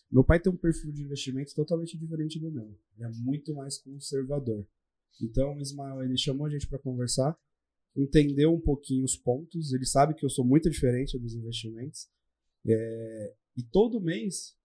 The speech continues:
eu recebo coisas dele, olha, se a gente pegar e alocar isso aqui que tá aqui, nisso daqui, a gente vai proteger o seu patrimônio dessa, dessa forma. A gente pode colocar um pouco nesse daqui, porque, é, tem uma tendência dos juros cair, a gente pode vender antecipado.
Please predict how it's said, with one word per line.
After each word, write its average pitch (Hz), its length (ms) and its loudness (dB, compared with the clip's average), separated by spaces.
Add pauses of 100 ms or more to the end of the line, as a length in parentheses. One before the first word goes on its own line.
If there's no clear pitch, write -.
(100)
eu 160 80 6
recebo 185 380 4
coisas 156 360 -2
dele, 151 280 -4
olha, 120 340 -2
se 127 140 -6
a - 20 -6
gente 151 220 -8
pegar 151 360 -2
e 147 60 -8
alocar 143 400 -4
isso 143 160 -6
aqui 180 160 -4
que - 100 -10
tá 156 140 -8
aqui, 135 460 -2
nisso 160 320 -2
daqui, 156 480 -6
a 127 80 -2
gente 143 140 -6
vai 160 100 -4
proteger 156 360 -6
o 156 40 -4
seu 160 120 -6
patrimônio 151 480 -10
dessa, 151 220 -10
dessa 160 220 -8
forma. 147 440 -6 (480)
A 110 60 -4
gente 139 240 -2
pode 151 240 -6
colocar 160 300 0
um 151 80 -6
pouco 151 280 -6
nesse 151 380 -2
daqui, 151 300 -4
porque, 151 400 -6 (420)
é, 127 300 0
tem 151 100 6
uma 165 140 4
tendência 175 680 4
dos 156 160 4
juros 156 240 0
cair, 156 420 -4
a 165 60 -4
gente 165 260 -6
pode 156 320 -6 (160)
vender 151 280 -6
antecipado. 156 920 -6